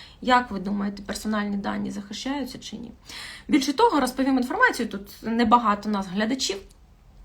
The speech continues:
кому буде цікаво. Знаєте, коли я, м, тільки но завагітніла, і, м, перші, там було місяць чи два, я ходила,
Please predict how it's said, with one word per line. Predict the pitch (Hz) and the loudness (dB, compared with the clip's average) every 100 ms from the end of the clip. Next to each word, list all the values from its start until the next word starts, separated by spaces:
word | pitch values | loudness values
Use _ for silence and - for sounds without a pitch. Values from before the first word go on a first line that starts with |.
| - - - | -16 -16 -4
кому | - 233 | 0 0
буде | 220 226 233 | 0 -4 -6
цікаво. | - 240 277 320 233 202 - - - | -6 -2 2 2 0 -6 -12 -16 -12
Знаєте, | - 381 294 | 2 2 2
коли | 269 240 262 | -2 0 2
я, | 269 233 262 262 240 233 - | 2 4 8 8 8 4 -4
м, | 202 214 214 208 170 | -4 0 0 0 -2
тільки | - 262 247 233 | 0 0 0 0
но | 226 214 - | 0 0 -2
завагітніла, | 226 214 247 349 254 208 185 - - - | -4 -4 -2 0 0 0 -4 -8 -10 -10
і, | 220 220 214 214 196 180 - | -6 -2 0 0 -2 -6 -8
м, | 202 196 180 - | -6 -6 -8 -6
перші, | 220 220 226 - - 202 185 180 | 0 0 0 -4 -2 -4 -4 -8
там | 196 196 | -12 -10
було | - | -8
місяць | 233 453 - | -6 -6 -8
чи | - - | -10 -10
два, | - 466 - - - - - | -8 -10 -12 -20 -18 -18 -12
я | - 240 | 2 2
ходила, | 226 220 202 202 | 2 -4 -4 -4